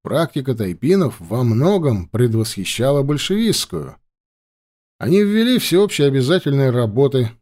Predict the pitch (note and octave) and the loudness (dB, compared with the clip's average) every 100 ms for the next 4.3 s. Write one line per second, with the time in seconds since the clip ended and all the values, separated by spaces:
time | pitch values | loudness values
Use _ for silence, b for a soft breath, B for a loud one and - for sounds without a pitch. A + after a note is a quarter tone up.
0 | _ D#2+ E2+ F#2+ B2+ D#3 F#3+ F3 B2+ B2 | _ -14 -10 -6 -2 2 4 4 2 2
1 | F3 F3 D#3 C#3 C#3+ D3 F3 - B2 - | 2 4 2 2 2 2 2 2 -2 0
2 | B2 A2+ A#2 B2+ D#3 D#3 - C#3 C#3+ - | 0 2 0 2 0 0 -2 0 -2 -2
3 | - D#3 F#3+ C#3 - A2+ G2 F#2 D#3 D#3+ | -2 0 0 -2 -4 -4 -4 0 0 0
4 | - C#3+ - | -2 -6 -6